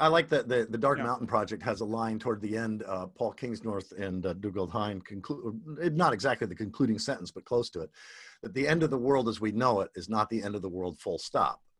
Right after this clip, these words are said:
Speaker 1: Anybody who's got a Future Fossils podcast, that's pretty cool. So say something about that.
Speaker 2: Yeah, well, I mean,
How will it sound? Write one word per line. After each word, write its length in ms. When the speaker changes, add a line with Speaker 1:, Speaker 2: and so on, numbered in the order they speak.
Speaker 1:
Anybody 300
who's 140
got 160
a 80
Future 360
Fossils 600
podcast, 500
that's 160
pretty 180
cool. 260
So 120
say 180
something 300
about 320
that. 180
Speaker 2:
Yeah, 280
well, 220
I 60
mean, 260